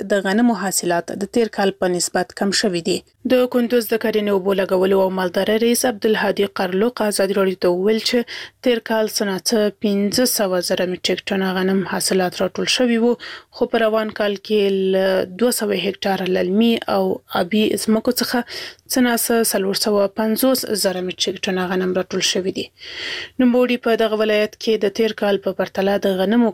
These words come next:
کموالي دلیل بې وخته ورښتونه وبلل. او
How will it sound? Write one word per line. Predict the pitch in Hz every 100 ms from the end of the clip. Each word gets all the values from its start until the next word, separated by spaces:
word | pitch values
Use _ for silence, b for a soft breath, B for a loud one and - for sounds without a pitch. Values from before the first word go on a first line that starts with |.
| 202
کموالي | 185 185 185 185 180
دلیل | 180 220 233
بې | 202 202 180
وخته | 196 190 - 202 196
ورښتونه | 202 196 - 240 185 185
وبلل. | 175 185 180 - B B B B B
او | -